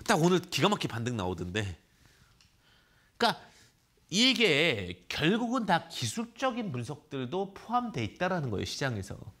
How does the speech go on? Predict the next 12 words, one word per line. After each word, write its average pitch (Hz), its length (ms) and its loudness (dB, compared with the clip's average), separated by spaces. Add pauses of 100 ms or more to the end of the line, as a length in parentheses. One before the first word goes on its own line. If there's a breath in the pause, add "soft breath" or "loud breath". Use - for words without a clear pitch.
(960 soft breath)
제가 196 180 6
이제 180 100 8
우주항공 233 640 4
관련주로 175 720 4
두각을 147 280 2
받고 123 300 0
있는데, 104 600 2
세트레가이라는 208 800 4
종목이 104 300 -2
있어요. 95 200 -4
세트레가이라는 135 800 0
것은, 196 440 -2